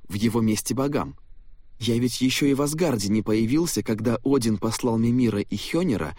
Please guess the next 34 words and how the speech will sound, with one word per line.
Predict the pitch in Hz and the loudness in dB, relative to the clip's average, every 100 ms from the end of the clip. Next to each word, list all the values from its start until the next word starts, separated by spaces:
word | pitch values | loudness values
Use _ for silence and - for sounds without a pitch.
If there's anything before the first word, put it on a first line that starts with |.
| - | -10
шпионить | - - 135 120 117 104 | -8 -2 2 4 4 2
за | 131 | 0
ванами. | 131 87 76 - - - - - - - | 0 -2 -4 -8 -12 -16 -20 -20 -20 -8
Почему | - - 135 151 | -4 -2 0 0
в | - | 0
таком | 113 123 127 | -2 0 -2
случае | - 170 165 - 117 | 0 -2 0 0 0
именно | 123 131 131 139 | 2 2 2 2
я | 139 123 104 | 2 0 0
стал | - 113 101 | -2 -2 0
объектом | 98 101 104 - 101 | 0 0 0 0 0
мести | 104 123 - 143 | 0 0 0 0
Оракула? | 160 98 - 65 - - - - - - | 0 -2 -4 -6 -8 -14 -20 -20 -20 -10
Вряд | - 92 127 127 | -4 0 0 2
ли | 117 | 0
я | 113 110 | 2 2
более | 120 113 107 | 2 2 2
других | 113 110 117 98 | 0 2 0 0
богов | 101 92 131 135 | -2 2 0 2
годен | 113 110 107 107 | 2 2 2 2
на | 110 | 0
эту | 110 143 | 0 0
роль. | 123 78 - - - - - - - - - - - - | 0 -2 -8 -18 -20 -18 -18 -18 -18 -18 -20 -18 -16 -6
И | 117 | -2
только | 135 127 123 | 2 2 0
потом | 117 120 139 131 | -2 -4 -2 0
я | 117 127 | 0 -2
понял, | - 143 101 90 | 0 0 0 -2
что | - 110 | -2 -2
дело | 107 117 120 | 0 2 2
вовсе | 117 113 127 | 0 0 0
не | 123 | 0
во | 123 143 | 2 0
мне, | 170 127 - | 0 -4 -6